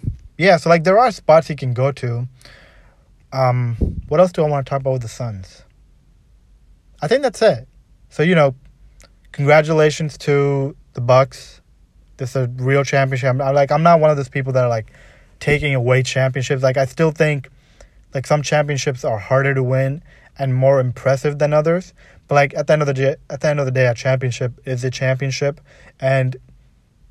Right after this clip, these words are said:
they're champions. Like, you gotta give it to them. You know, Middleton played well, Giannis played incredible, Jrue played well, and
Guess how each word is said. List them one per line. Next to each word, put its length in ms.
they're 180
champions. 480
Like, 140
you 120
gotta 200
give 180
it 100
to 60
them. 280
You 60
know, 60
Middleton 460
played 260
well, 440
Giannis 360
played 180
incredible, 640
Jrue 220
played 260
well, 400
and 460